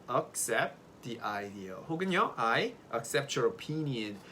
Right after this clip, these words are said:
바로 어떤 의견이라든지 어떤 이론 등등을 받아들일 때 많이 쓰이는 표현 중 하나죠. 그러니까 다시 얘기해서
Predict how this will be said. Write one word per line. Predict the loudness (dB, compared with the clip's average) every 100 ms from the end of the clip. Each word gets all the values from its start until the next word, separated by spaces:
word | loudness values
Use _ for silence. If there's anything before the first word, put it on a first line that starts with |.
| -2
바로 | 2 4
어떤 | 4 2 2 2 2
의견이라든지 | 2 4 2 4 4 4 2 -2 -2 -2 -2 0
어떤 | 0 2 0 0 -4 -4
이론 | 0 2 2 0
등등을 | -2 -4 -4 -2 -2 -4 -10
받아들일 | -8 -2 -2 -2 -6 -4
때 | 0 0 -2
많이 | -6 -6
쓰이는 | -6 -6 -6 -8
표현 | -6 -8
중 | -8 -10
하나죠. | -8 -6 -6 -8 -12 -16 -10
그러니까 | 0 2 2 0 0
다시 | -2 -2 0
얘기해서 | 0 0 -2 0 2 2